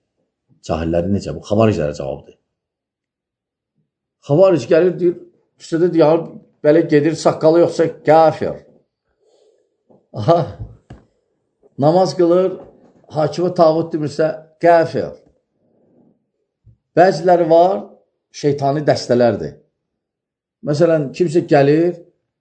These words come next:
yanlarına buraxmırlar. Deyirlər, meçidə gedəndir,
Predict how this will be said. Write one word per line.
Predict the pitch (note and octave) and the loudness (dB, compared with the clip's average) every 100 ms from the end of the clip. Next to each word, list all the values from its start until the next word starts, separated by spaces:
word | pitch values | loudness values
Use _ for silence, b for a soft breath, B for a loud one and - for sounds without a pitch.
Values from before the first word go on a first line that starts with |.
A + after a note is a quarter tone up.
| _ _ _ _ _ _ _ _ _ | _ _ _ _ _ _ _ _ _
yanlarına | A#2 C#3 D3+ D#3 E3 | 2 2 4 0 0
buraxmırlar. | D#3 C#3 G#2+ G2 | 0 -2 -4 -2
Deyirlər, | D#3 E3+ D3+ - - | 0 0 0 -6 -8
meçidə | D3 E3 - G3+ | -2 -2 2 2
gedəndir, | F3 F3 C3+ C#3+ | 2 2 2 0